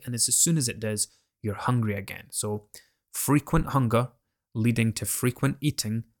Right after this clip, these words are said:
of more snack type foods, because the problem is that you're not putting meals together, or as many meals as you should, or eating as regularly as you should be.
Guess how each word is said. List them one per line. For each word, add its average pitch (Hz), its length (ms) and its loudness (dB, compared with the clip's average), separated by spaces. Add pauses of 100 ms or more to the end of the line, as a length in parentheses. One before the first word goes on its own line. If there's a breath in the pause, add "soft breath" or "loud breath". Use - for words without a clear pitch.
(220)
of 117 440 2 (480)
more 113 600 6
snack - 480 2
type - 280 -6
foods, 139 340 0
because 107 260 -2
the 95 60 -6
problem 120 360 0
is 104 140 -2
that 104 80 -4
you're 107 120 -4
not 104 200 -4
putting 101 320 -8 (160)
meals 104 500 -2 (560)
together, 101 480 -8
or 113 240 2
as 107 220 0
many 104 200 4
meals 104 300 2
as 101 140 -2
you 101 60 -2
should, - 360 -2
or 104 180 -4
eating 110 340 0
as 104 260 0
regularly 104 500 2
as 101 140 0
you 101 40 0
should 101 300 0
be. - 180 -8